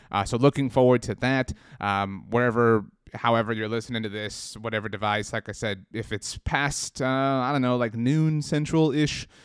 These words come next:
um, on Thursday, just refresh your, uh, your podcast feed, and you should hopefully have that episode. But things like this do change sometimes, so if it doesn't happen, apologies, but, you know, just being straight up with you. But anyway, so the Cowboys should win,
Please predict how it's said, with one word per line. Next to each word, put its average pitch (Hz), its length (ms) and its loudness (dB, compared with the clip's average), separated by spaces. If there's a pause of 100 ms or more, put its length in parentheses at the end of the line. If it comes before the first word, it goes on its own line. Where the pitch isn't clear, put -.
(120)
um, 113 360 0
on 117 200 0
Thursday, 117 520 2
just 127 240 0
refresh 120 480 0
your, 107 240 2
uh, 95 200 0
your 107 140 -2
podcast 113 460 0
feed, 107 160 -2
and 101 120 -2
you 107 80 2
should 117 180 -2
hopefully 156 420 4
have 123 160 -2
that 117 100 0
episode. 113 380 -2
But 113 100 -2
things 175 240 2
like 156 160 0
this 151 160 2
do 147 160 4
change 160 500 0
sometimes, 156 520 -2
so 113 200 2 (280)
if 104 100 -4
it 107 40 -2
doesn't 120 260 -2
happen, 113 320 0
apologies, 101 580 0
but, 95 180 -4 (300)
you 87 80 -8
know, 95 60 -10
just - 180 -8
being 110 140 -4
straight 117 180 0
up 135 100 2
with 120 120 0
you. 101 80 -4
But 123 100 2
anyway, 185 300 4
so 143 100 -2
the 135 80 -2
Cowboys 208 380 2
should 185 260 4
win, 143 300 2